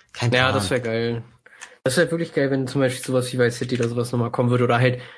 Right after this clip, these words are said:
Speaker 2: ähm, ein Vice City Story D L C für, für, ähm, G T A fünf.
Speaker 1: Ja.
Speaker 2: Weil es spielt ja im Endeffekt schon in Los Angeles.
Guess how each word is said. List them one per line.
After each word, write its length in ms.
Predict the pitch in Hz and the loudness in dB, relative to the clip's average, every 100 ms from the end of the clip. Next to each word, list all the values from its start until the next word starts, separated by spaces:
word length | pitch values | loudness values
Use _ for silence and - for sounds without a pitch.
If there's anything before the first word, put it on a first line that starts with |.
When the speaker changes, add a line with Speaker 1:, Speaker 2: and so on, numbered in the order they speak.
| - _ _ - | -20 _ _ -2
Speaker 2:
ähm, 600 | 131 123 120 117 113 113 | 2 4 4 4 0 -2
ein 180 | 127 123 | 0 2
Vice 220 | 123 120 | 2 2
City 200 | 143 127 | 0 -2
Story 300 | 123 - 131 | -2 2 2
D 160 | 127 127 | 2 2
L 100 | 123 | 2
C 220 | 123 127 | 0 -2
für, 520 | 123 - 123 117 120 | 0 2 2 2 0
für, 540 | - - 120 117 113 - | -2 0 2 2 0 0
ähm, 580 | 113 110 110 110 113 113 | 0 0 0 -2 -2 -4
G 80 | - | -2
T 100 | 120 | 0
A 80 | 120 | 0
fünf. 460 | 110 139 120 123 - _ - | 2 2 0 -4 -16 _ -4
Speaker 1:
Ja. 400 | 117 131 135 123 | -2 0 2 2
Speaker 2:
Weil 300 | 117 117 117 | 2 2 0
es 140 | 120 | -4
spielt 260 | - 165 165 | -4 -2 0
ja 80 | 143 | 0
im 100 | 123 | 2
Endeffekt 400 | 123 120 127 123 | -2 -2 -4 -2
schon 140 | 127 | -2
in 60 | 117 | 0
Los 180 | 113 | -2
Angeles. 680 | 117 117 117 113 107 - - | -2 -2 -2 -4 -6 -10 -18